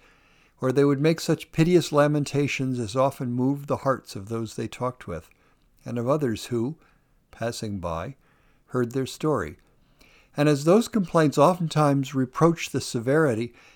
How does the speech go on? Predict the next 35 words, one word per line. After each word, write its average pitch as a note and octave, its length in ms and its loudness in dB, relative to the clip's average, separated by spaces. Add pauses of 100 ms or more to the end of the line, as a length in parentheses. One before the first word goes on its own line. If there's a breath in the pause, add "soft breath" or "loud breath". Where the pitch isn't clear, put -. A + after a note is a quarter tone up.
and B2 160 -4
sometimes E3+ 540 0
the A#2+ 140 -2
insolence C3+ 800 0
of A#2 180 -12
the B2 100 -6
watchmen A2+ 520 0
placed B2 340 -6
at A2 100 -6
their G#2 160 -6
doors, A2+ 460 0 (640 soft breath)
those D3+ 320 0
watchmen B2+ 560 2
would A2+ 120 -6
answer A#2+ 380 -4
saucily C3 600 -2
enough, C3 420 -2 (560 soft breath)
and B2 120 -6
perhaps C#3 400 -4
be C3 220 0
apt C#3 220 0
to C3 140 -2
affront F3 400 0
the A2 80 -6
people G2 360 -8
who A#2 140 -6
were A2+ 160 -2
in A2 100 -4
the G#2+ 80 -6
street - 340 -8
talking A2+ 420 -8
to A2 100 -10
the F#2+ 120 -12
said F#2 300 -10
families, A2 600 -6